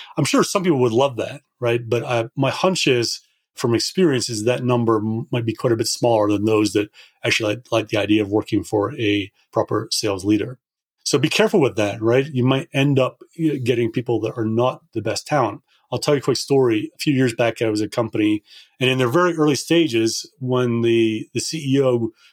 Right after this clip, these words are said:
great C E O, really competent, great vision for what they were doing, won the first two or three design partners, and I think even got the first main customer on board.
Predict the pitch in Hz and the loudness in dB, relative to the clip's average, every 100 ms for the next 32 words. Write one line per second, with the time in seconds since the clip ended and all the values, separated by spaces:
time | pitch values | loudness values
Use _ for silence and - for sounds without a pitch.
0 | _ - 160 156 160 135 131 127 127 127 | _ 0 0 0 -2 2 2 2 2 -2
1 | - _ - 135 139 123 - 139 - - | -8 _ -2 2 2 0 0 0 0 -4
2 | - 143 139 - _ _ - 117 139 117 | 0 2 0 -4 _ _ -4 0 0 0
3 | 131 135 113 131 113 107 110 147 143 131 | 0 -2 -2 -2 0 0 2 2 2 2
4 | 131 - 123 123 156 165 127 - 139 - | -2 -4 0 2 2 0 -2 0 0 -2
5 | - - 135 127 - 127 127 113 - _ | -8 -2 0 0 0 2 2 0 -6 _
6 | 117 123 123 117 135 131 110 143 - 143 | -2 0 0 0 -2 0 -2 -2 -4 -2
7 | 143 135 123 131 - - 156 151 - - | 2 2 2 0 -4 -4 0 0 0 -10
8 | _ _ _ 123 123 131 117 143 127 - | _ _ _ 0 2 0 0 -2 -2 -2
9 | 117 110 104 98 92 104 120 | 0 0 0 -2 -2 -2 -4